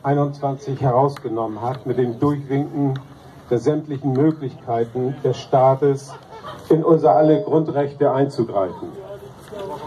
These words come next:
Anders als das Bundesverfassungsgericht meint, lassen sich pandemische Entscheidungen nämlich nicht sinnvoll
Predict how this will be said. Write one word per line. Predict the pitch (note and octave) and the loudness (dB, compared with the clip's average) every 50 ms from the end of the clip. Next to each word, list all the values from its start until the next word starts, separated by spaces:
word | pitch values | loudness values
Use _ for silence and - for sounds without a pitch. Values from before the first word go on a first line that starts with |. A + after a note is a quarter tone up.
| G3 F3 E3+ E3+ F3 - G3+ - - D#3 C#3 - - - C#3+ | -12 -12 -14 -12 -8 -6 -6 -6 -6 -8 -10 -10 -10 -4 0
Anders | D#3 D#3 F#3 G#3+ G#3 G#3 G#3 G3+ G#3 - | 2 2 4 6 6 6 6 4 2 2
als | - G3 F#3+ F#3+ | 2 2 2 2
das | F3+ E3+ - | 2 0 0
Bundesverfassungsgericht | - F#3 F#3 F#3+ G3 F3+ - - E3+ E3 - F#3 G3+ G3 A3+ G3+ E3+ - - - - A#2 G#2+ A#2+ C#3 - - - - - - - - - - - - - - - - - - - - - - - - - - - - - - - G4+ G4+ D4 D4 - - - - - - - - - B4 - - - - - F4+ - D#3+ C3+ A#2 - | 0 0 0 0 0 -2 0 0 0 0 2 0 2 4 4 4 4 2 0 0 0 2 2 2 0 0 -2 -6 -14 -16 -18 -20 -20 -20 -20 -20 -20 -20 -20 -18 -18 -18 -18 -18 -18 -20 -20 -20 -20 -20 -20 -20 -20 -18 -14 -12 -10 -10 -10 -12 -14 -16 -18 -18 -18 -18 -18 -16 -16 -6 -2 0 0 0 2 0 0 0 0 -6 -6
meint, | B2 C3 C3+ C#3 C#3+ D#3 E3+ G3 G3+ - - - | -2 2 4 4 6 6 6 4 2 0 -6 -6
lassen | - A#2+ D3 D#3+ D#3 - E3+ D#3+ | -2 0 2 2 0 0 -4 -2
sich | E3 E3 E3 - | -2 -2 -2 -2
pandemische | - - E3 D3 C#3 C#3 E3 E3+ F3 F3 F3 E3+ - E3+ E3+ | -2 0 0 2 4 4 6 6 6 4 2 -2 -4 -6 -6
Entscheidungen | E3 D3 - - - D3+ D#3 E3+ F3 E3+ E3+ E3 E3+ E3 E3 E3 D#3+ D#3 | -4 -6 -6 -2 2 4 4 6 6 6 6 6 6 6 4 4 4 4
nämlich | D#3 D#3+ D#3+ D3+ D3+ D3 - | 4 4 4 2 2 -2 0
nicht | - D#3+ G3+ G3 - - - | 2 2 2 0 -2 -6 -2
sinnvoll | D#3+ D#3+ D#3+ D3 - - B2 A2+ A2 B2+ C#3 E3+ E3+ | 2 2 2 2 2 2 2 4 4 4 4 2 0